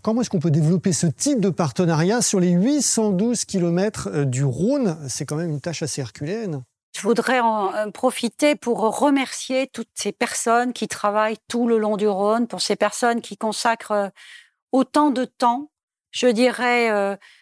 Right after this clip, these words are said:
Speaker 2: protéger en fait, euh, les, les berges du Rhône, protéger ces animaux. Euh, j'ai appris il y a, quand je suis arrivée sur le Rhône, donc il y a maintenant près de huit ans,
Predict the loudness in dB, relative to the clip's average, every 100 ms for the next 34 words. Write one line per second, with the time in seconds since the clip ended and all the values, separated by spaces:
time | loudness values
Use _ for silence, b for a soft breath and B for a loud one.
0 | _ _ 0 0 2 0 2 0 2 2
1 | 0 0 0 0 -2 -2 0 0 2 2
2 | 2 0 -4 B B B -2 2 4 2
3 | 0 -2 -2 2 4 4 2 0 -2 0
4 | 0 0 2 2 2 2 2 2 4 6
5 | 6 4 2 2 4 4 4 2 0 -6
6 | B B -2 2 4 2 0 0 2 4
7 | 2 2 0 0 -2 0 2 2 0 -2
8 | 0 2 4 4 2 0 0 -2 -2 0
9 | 2 0 0 0 0 -2 -2 -2 -2 -4
10 | 0 2 0